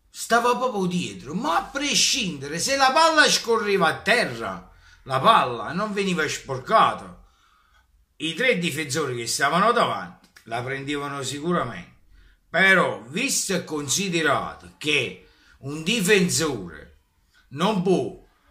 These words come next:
anzi erano tre difensori, non può lasciare solo uno da dietro, sta, deve stare sempre attaccato. Ma che bip di difesa è? Che bip di difesa è? Ne voglio.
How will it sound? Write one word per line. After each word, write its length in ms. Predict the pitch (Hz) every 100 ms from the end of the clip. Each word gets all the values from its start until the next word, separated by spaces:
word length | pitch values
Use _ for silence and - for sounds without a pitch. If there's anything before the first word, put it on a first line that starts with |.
| -
anzi 360 | 202 180 123 160
erano 340 | 170 180 190
tre 340 | 185 233 160
difensori, 840 | 135 165 156 156 123 147 113 90 107
non 220 | 202 247
può 140 | 247
lasciare 640 | 180 165 147 175 156 165 156
solo 760 | 131 175 160 160 147 143 _
uno 360 | 196 202 185 175
da 160 | 170 160
dietro, 840 | 160 143 110 104 120 139 147 _ _ _ _
sta, 400 | - - 147 147 135
deve 240 | 151 151
stare 360 | 131 165 156 151
sempre 400 | 151 180 175 170
attaccato. 1040 | 165 160 135 131 98 87 92 127 131 - _ _ _ _ _ _ _
Ma 200 | - 143
che 140 | 160 202
bip 440 | 180 240 180 -
di 120 | 226
difesa 540 | 185 185 185 175 127 120
è? 200 | 87 _ _ _ _
Che 220 | - 240 247
bip 420 | 202 240 180 226
di 160 | 196 196
difesa 460 | 180 180 175 139
è? 320 | 117 - - _
Ne 120 | 139
voglio. 420 | 170 196 127 -